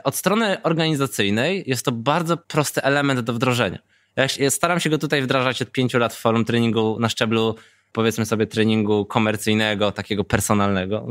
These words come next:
Każdy trening jest komercyjny, ale treningu personalnego w-, z generalną populacją. Pracuje u nas czterech bądź pięciu fizjoterapeutów, a w zasadzie jakbyśmy popatrzyli na wykształcenie, to sześciu albo siedmiu z dwunasto, trzynastoosobowej grupy.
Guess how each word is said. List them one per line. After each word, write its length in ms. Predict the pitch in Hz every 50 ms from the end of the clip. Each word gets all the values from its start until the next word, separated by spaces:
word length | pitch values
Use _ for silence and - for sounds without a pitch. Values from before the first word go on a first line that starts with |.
| 123 117 -
Każdy 220 | 165 165 165 156
trening 280 | 165 160 151 147 139 139
jest 120 | 131 -
komercyjny, 420 | - 135 135 123 - 135 110 104
ale 100 | 101 107
treningu 360 | - 143 147 151 147 143 139 -
personalnego 720 | _ - 151 139 - - 143 135 135 139 143 131 131 123
w-, 140 | - - _ 127
z 320 | 123 117 117 120 113 117
generalną 480 | 123 123 123 127 123 123 123 120 117 110
populacją. 500 | 117 98 - 101 87 82 - - 92 92 - - - _ _ _ _ _ _ _ _
Pracuje 340 | - 139 143 - 185 170 165
u 60 | 156
nas 160 | 147 135 -
czterech 300 | - - - 143 135 127 120
bądź 160 | 127 120 -
pięciu 280 | - 135 123 110 - 107
fizjoterapeutów, 800 | - 113 104 110 101 - 104 101 95 123 131 143 139 - 165 - _ -
a 60 | 117
w 40 | 110
zasadzie 320 | 101 - - 92 95 90 - _ _ _ _ -
jakbyśmy 340 | 113 117 117 120 117 117
popatrzyli 380 | 123 101 113 107 - - 117 110
na 120 | 110 107
wykształcenie, 640 | 107 107 113 113 - - 113 110 - 120 113 110 104
to 100 | - 95
sześciu 300 | - - 113 - - 117
albo 180 | 107 101 98 101
siedmiu 380 | - 117 117 135 160 190 220 - _
z 180 | - - - _ _ -
dwunasto, 540 | 127 117 127 120 120 123 120 - - 113 104
trzynastoosobowej 840 | - - 120 113 107 - - 110 107 - - 113 110 104 107 107 104
grupy. 300 | 104 104 110 156 175